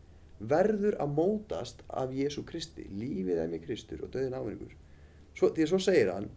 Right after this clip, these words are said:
„Verið með sama hugarfari sem Kristur Jesús var.“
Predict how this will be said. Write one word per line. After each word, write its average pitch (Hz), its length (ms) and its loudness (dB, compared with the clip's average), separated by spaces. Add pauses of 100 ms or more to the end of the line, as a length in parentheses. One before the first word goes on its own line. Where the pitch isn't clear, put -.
„Verið 123 800 6 (280)
með 104 220 -2
sama 196 640 0 (380)
hugarfari 101 800 0 (300)
sem 120 300 -2
Kristur 127 600 -6
Jesús 107 400 -4
var.“ - 220 -10